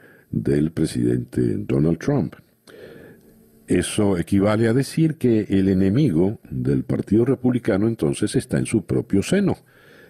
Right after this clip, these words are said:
si lo tiene de rehén, es decir, si lo tiene secuestrado. Para muchos, Donald Trump llegó al Partido Republicano como un representante de lo que antes se definía como la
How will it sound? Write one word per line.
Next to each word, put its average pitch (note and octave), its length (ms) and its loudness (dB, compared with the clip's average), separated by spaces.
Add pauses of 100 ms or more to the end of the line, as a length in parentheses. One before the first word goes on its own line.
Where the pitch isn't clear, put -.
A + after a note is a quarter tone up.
(140)
si - 240 -2
lo C2+ 140 2
tiene D#2 480 0 (400)
de D#2 260 0
rehén, F2 460 0
es B1 140 -10
decir, C#2 300 -2
si - 140 -2
lo C3 120 2
tiene - 380 -4 (180)
secuestrado. - 1000 -4 (920)
Para D#3+ 200 0
muchos, D#3 440 -2
Donald C3+ 320 0
Trump C3 480 -2 (160)
llegó F2+ 380 2
al C3+ 140 -2
Partido F#2+ 420 0
Republicano C#2+ 800 -2 (680)
como F#2 240 2
un B2+ 80 2
representante G2+ 720 0
de G2 100 4
lo D#2+ 120 0
que C2 400 0 (100)
antes F#2 380 0
se F#2 100 0
definía D#2 480 0
como C#2 260 0
la A#1 200 -2